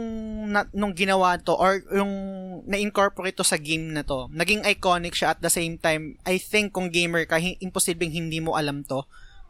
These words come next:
At pag, pag napakinggan mo to, hindi ko alam kung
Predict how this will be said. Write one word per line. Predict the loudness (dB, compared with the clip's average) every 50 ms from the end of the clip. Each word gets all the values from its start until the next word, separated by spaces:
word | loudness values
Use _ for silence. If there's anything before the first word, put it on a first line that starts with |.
| -8 -2
At | 0 0 0 0 _
pag, | -2 -2 -2 -2 -10 -20 -20 -20 _ _ -12 -6
pag | -4 -2 0
napakinggan | 0 0 0 0 -2 -2 0 0 0 0 -2
mo | -2 0
to, | 2 2
hindi | 4 2 2 2 2 2 2 2 2 2 0 0 0 -2 -4 -4 -4 -6 -6 -2
ko | 0 2 4 4
alam | 4 4 2 2 0 -2
kung | -2 -2 -2 -2 -4 -10 -12 -14